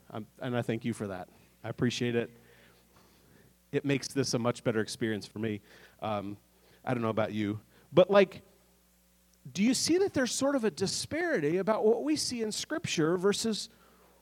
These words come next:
what we experience in the world? And I think the fact that we're in the midst of a pandemic just accentuates that, right? Like, there's just sort of like, "I'm just surviving as a Christian.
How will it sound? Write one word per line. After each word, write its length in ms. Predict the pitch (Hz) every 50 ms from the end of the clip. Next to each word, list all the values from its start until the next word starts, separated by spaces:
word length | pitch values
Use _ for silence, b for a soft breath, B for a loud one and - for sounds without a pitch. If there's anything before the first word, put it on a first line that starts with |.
| b b b _
what 280 | - 151 156 156 - 220
we 180 | 262 262 240
experience 880 | 226 - - - - - - 339 370 294 254 190 156 151 175 202 196 -
in 100 | 220 220
the 80 | 226 233
world? 560 | 233 285 330 285 180 113 - - 117 - - - - - - - - _ _ _ _ _ _ b b b b b b b b b -
And 120 | 185 233
I 100 | 269 254
think 360 | - - 277 277 269 - -
the 100 | 196 220
fact 340 | - - - 262 285 294 - 247
that 100 | - 208
we're 140 | 202 220
in 120 | 233 226 208
the 80 | 196
midst 300 | 202 226 226 214 - -
of 80 | 208 190
a 80 | 196 185
pandemic 580 | - 196 196 185 180 180 220 254 233 190 -
just 380 | - 196 196 - - - - b b b b b b
accentuates 800 | 151 151 - - - 254 302 302 - 190 147 123 113 - - -
that, 180 | 120 110 101 -
right? 300 | 113 139 185 269 240 - - b b b b b b b b b _
Like, 180 | 143 151 - -
there's 240 | 190 185 180 156 151
just 280 | 170 208 208 - -
sort 200 | - 220 220 208
of 120 | 208 170 185
like, 300 | 190 175 170 - - -
"I'm 200 | - 147 165 196
just 240 | 185 190 208 190 -
surviving 580 | - 202 190 175 170 170 175 175 170 170 151 147
as 160 | 139 139 139
a 60 | 151
Christian. 580 | 147 - 180 180 - - - - 107 110 107